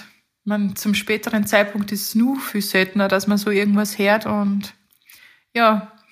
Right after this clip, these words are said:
ich wollte das eigentlich, und ich hab das dann auch später auch relativ offen meine Freundinnen erzählt.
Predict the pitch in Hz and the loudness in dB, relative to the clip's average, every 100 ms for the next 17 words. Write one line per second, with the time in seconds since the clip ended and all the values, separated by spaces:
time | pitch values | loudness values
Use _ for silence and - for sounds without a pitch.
0 | _ _ _ _ _ - - _ 214 196 | _ _ _ _ _ -20 -20 _ -6 -2
1 | 220 226 214 185 208 220 220 208 202 208 | -2 -2 2 2 2 0 0 0 2 0
2 | 208 - 202 175 170 185 196 190 - _ | -4 -2 2 4 4 4 2 -4 -16 _
3 | _ - - 185 185 214 196 190 190 190 | _ -14 -6 -4 0 2 2 2 0 0
4 | 190 196 196 202 - 190 190 - 196 214 | -2 -2 -2 -2 0 0 0 0 0 2
5 | 240 247 240 - 247 240 | 2 0 -2 -4 -6 -6